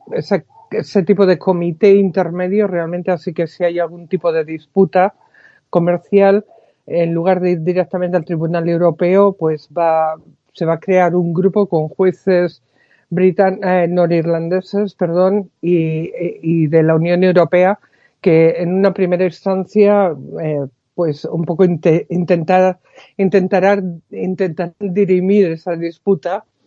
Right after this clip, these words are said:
y si no prospera o no se soluciona, entonces se, eh, avanzaría hasta el Tribunal Europeo.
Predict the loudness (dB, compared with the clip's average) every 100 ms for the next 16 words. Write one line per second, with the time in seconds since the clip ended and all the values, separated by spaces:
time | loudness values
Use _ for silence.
0 | _ _ _ -6 -2 0 0 -2 -4 2
1 | 2 2 0 0 -2 -10 _ _ 2 2
2 | 2 0 -2 -6 -6 -6 -4 -2 -2 0
3 | 0 0 -2 -4 -4 -4 -4 -8 -4 -4
4 | -4 -2 0 0 -2 -4 0 0 0 0
5 | 0 0 -4 -6 -4 -2 0 -2 -2 -2
6 | -2